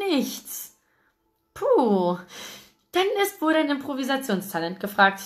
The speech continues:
doch ich muss dich warnen. Das ist es, was Megan auf den Tod nicht ausstehen kann. Das wird morgen nicht sehr angenehm für dich“,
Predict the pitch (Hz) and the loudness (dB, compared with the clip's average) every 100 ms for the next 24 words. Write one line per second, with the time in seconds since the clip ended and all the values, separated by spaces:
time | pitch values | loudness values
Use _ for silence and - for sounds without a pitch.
0 | - 196 196 196 202 202 - 220 196 190 | 0 0 0 -4 -4 -4 4 6 6 0
1 | 190 - - 269 - 202 - 202 - 196 | -8 -16 -8 -8 -6 -10 -8 -8 -2 -2
2 | 190 190 185 196 254 190 175 190 202 202 | -2 -6 -4 -2 -2 -2 -4 -2 -2 -2
3 | - 190 190 - 262 269 - 196 202 202 | -2 -2 -2 -4 -6 -6 -6 -4 -4 -6
4 | - 180 175 - 180 180 180 190 185 - | -8 -6 -6 -10 -10 -8 -2 -2 -2 -10
5 | - - - 349 349 - 262 262 240 240 | -20 -20 -4 -4 -2 2 2 2 2 2
6 | 247 330 - - _ - 330 330 330 285 | 2 -2 -4 -20 _ -6 0 2 2 -2
7 | 294 294 262 240 240 - - 240 247 - | -4 -4 -2 -2 -4 -8 -2 0 0 -8
8 | - | -16